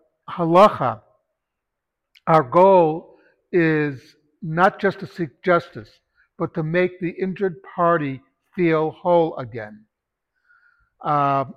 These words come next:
that's a very important aspect. It's not enough that, uh, the culprit be punished. The culprit is punished,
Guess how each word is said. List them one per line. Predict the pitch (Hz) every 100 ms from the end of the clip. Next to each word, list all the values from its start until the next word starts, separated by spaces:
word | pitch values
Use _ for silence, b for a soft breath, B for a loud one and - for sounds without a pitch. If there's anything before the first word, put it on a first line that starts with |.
| _ -
that's | 156 -
a | 143
very | 139 190 196 190
important | 175 175 175 156 175 _ -
aspect. | 180 156 - - 113 _ _ _ _ _ _ -
It's | 156 -
not | 175 185 214
enough | 208 196 170 - -
that, | 156 147 - _ -
uh, | 156 151
the | 156
culprit | - 185 185 143
be | 160
punished. | - 170 120 87 - _ _ _ _ _ _ _ -
The | - - -
culprit | 233 247 285
is |
punished, | - 277 220 -